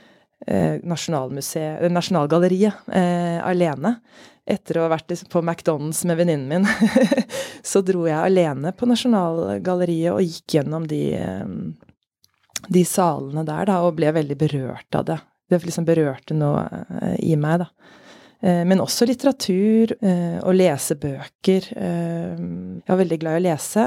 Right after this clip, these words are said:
og var veldig mye på biblioteket. Der var det faktisk også stilt ut noen bilder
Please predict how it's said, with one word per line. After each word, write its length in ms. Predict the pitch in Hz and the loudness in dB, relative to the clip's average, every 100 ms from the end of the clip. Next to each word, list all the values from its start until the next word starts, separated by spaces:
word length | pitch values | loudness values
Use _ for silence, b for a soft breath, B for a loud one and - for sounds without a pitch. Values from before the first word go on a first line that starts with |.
| 247 | 2
og 80 | 190 | 2
var 140 | 175 | 2
veldig 180 | 170 151 | 2 0
mye 80 | 156 | -6
på 120 | 160 | -8
biblioteket. 760 | 156 170 175 - - - 190 - _ _ _ - | -10 -8 -6 -4 -6 -6 -10 -10 _ _ _ -18
Der 420 | 165 165 185 208 | -2 0 4 2
var 140 | 143 127 | 4 0
det 100 | - | -2
faktisk 360 | 139 160 - | -6 -6 -6
også 180 | 151 175 | -8 -8
stilt 320 | - 202 - | -2 -2 -2
ut 100 | 151 | -4
noen 140 | 180 185 | -4 -2
bilder 560 | 208 180 147 165 254 | -4 -4 -2 2 2